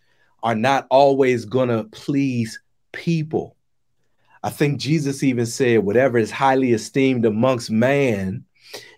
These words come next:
is an abomination to God." And so naturally, understandably,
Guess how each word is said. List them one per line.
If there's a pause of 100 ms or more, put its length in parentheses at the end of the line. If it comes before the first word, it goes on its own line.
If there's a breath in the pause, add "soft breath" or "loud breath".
is
an
abomination
to
God."
And
so (380 loud breath)
naturally, (800)
understandably,